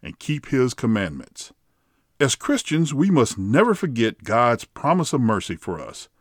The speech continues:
because of his love for us. Psalm thirty-six and seven reassures us with this statement, "How precious is your loving kindness, O God! Therefore the children of men put their trust under the shadow of your wings."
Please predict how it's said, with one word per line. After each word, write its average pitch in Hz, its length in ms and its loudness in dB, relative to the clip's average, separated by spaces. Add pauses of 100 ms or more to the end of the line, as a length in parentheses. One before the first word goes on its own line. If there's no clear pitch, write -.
because 190 440 4
of 165 120 2
his 160 240 4
love 170 200 4
for 87 220 -8
us. - 300 -18 (420)
Psalm 127 440 2
thirty-six 131 600 -4
and 101 120 -4
seven 208 400 2
reassures 160 640 0
us 107 320 -4 (200)
with 82 220 -12
this 151 160 2
statement, - 580 -6 (600)
"How 92 180 -2
precious 226 560 2
is 151 260 2
your 143 220 2
loving 143 300 2
kindness, 80 480 -6
O 92 100 -4
God! 95 460 -6 (580)
Therefore 135 480 2
the 110 100 -4
children 233 460 0
of 208 80 4
men 120 460 2 (100)
put 147 160 -2
their 131 160 -2
trust 143 500 0
under 123 200 0
the 80 100 -8
shadow 95 540 0
of 98 120 -4
your 117 160 0
wings." 80 540 -6